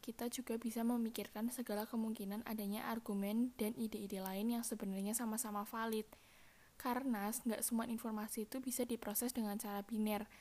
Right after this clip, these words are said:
Semua orang itu punya cara berpikir yang berbeda-beda. Nah, di sini bisa aku simpulin kalau kebijaksanaan kita dalam beropini itu adalah sesuatu yang sangat penting.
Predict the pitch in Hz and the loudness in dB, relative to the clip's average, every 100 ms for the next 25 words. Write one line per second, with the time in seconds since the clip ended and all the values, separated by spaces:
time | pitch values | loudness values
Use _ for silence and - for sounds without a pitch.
0 | - - - 226 214 208 214 214 233 262 | -20 -6 -2 0 0 0 0 0 -2 -2
1 | 247 220 226 269 - - 233 220 226 220 | 2 4 4 2 -2 -6 -2 0 0 -2
2 | 214 226 254 240 226 208 202 208 208 208 | -4 -2 0 2 2 2 2 2 2 2
3 | 196 - - - - - - - - - | 0 -4 -16 -20 -20 -20 -20 -20 -20 -20
4 | - - - - - - - 233 214 220 | -20 -16 -6 -4 -6 -12 -2 0 2 4
5 | 214 220 214 254 254 240 226 - 233 - | 4 4 4 2 2 2 0 0 0 4
6 | 226 220 208 208 226 277 254 220 214 220 | 4 2 2 4 2 2 2 4 4 4
7 | 262 - 247 226 233 - 226 226 220 226 | 2 0 -2 -2 0 2 4 4 2 2
8 | 220 233 226 220 208 208 202 202 208 208 | 2 2 4 4 4 2 2 4 4 4
9 | 247 269 220 233 240 - 214 220 233 240 | 2 4 4 2 4 4 4 0 0 4
10 | - 214 214 - 214 220 220 196 208 | 2 2 -2 -2 0 2 4 4 2